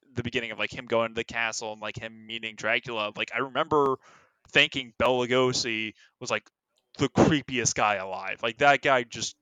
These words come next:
scared the crap out of me. Like, his look, the way he acted, he was just very, like, stiff but suave, if, if that makes any <laughs> sense. He was just, like, he was, like,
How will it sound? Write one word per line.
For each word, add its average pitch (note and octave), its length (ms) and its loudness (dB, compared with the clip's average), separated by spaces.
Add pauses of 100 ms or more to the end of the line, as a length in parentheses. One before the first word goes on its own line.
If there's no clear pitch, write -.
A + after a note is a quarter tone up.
(100)
scared A#2 480 -2
the A2+ 80 -4
crap G2+ 320 0
out G2+ 120 -6
of G2 80 -16
me. G2 120 -14
Like, G2 180 -10
his G#2 260 -10
look, D3 300 4
the C3 60 -2
way A#2 160 0
he A2 160 -8
acted, C3 720 0
he A#2 120 -8
was G#2+ 120 -10
just A2 260 -10
very, B2 640 -2 (1080)
like, A2 340 0
stiff - 760 0
but A2+ 200 -2
suave, A#2+ 920 0 (880)
if, C3 180 -6
if C#3+ 140 -8
that D#3 160 -2
makes D#3+ 200 -2
any E3 120 0
<laughs> - 20 2
sense. F#3+ 600 2 (280)
He D#3+ 120 -6
was D#3 140 -4
just, E3+ 200 2
like, E3+ 260 2 (440)
he E3+ 60 0
was, E3 140 0
like, A3+ 260 6